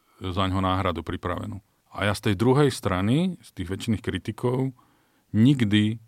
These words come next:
nikto neponúkol iné meno. Že je, kritizovať je najjednoduchšie na svete. Absolútne. To je,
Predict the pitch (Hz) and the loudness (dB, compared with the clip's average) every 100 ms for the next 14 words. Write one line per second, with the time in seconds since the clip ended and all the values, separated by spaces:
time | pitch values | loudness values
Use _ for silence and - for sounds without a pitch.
0 | _ _ _ - 104 - 107 98 92 101 | _ _ _ -4 -4 0 0 0 0 -2
1 | 95 98 95 95 98 95 95 92 80 _ | -2 -2 -4 -2 -2 0 -2 -4 -8 _
2 | - 90 123 123 117 107 - 120 123 110 | -10 -2 2 2 2 -2 -2 -2 2 2
3 | 104 95 92 87 92 98 110 92 87 85 | 2 2 0 -4 0 4 4 2 -4 -4
4 | 90 82 - 87 - 87 _ _ 117 117 | -4 -4 -6 -8 -8 -16 _ _ -2 0
5 | - 101 95 90 95 87 - 120 | 0 0 0 -2 -6 -4 0 4